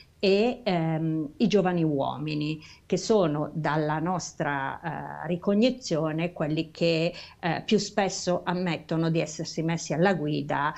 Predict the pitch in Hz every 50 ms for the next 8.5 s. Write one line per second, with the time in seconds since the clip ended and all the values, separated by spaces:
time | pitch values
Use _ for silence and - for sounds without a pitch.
0 | - - - - - - 170 160 156 156 147 143 147 151 - - - 175 - -
1 | 160 165 160 - - - - - 165 160 156 147 147 156 139 - - 143 - -
2 | - 131 123 120 135 - - 190 185 151 131 139 143 160 - - 165 156 151 -
3 | - 185 175 143 135 147 - - - - - 120 - - - 117 101 123 139 -
4 | 165 165 - 196 196 196 190 - - - - 220 190 180 165 196 208 208 202 165
5 | 131 135 143 143 - 180 160 165 160 - - 147 - 151 160 151 - - 139 135
6 | 143 127 117 107 - - - - 147 147 143 151 - - 185 185 196 196 - -
7 | 233 233 214 170 156 151 147 - - 156 147 147 143 - - 139 - 151 147 -
8 | - 165 147 - 165 151 143 135 143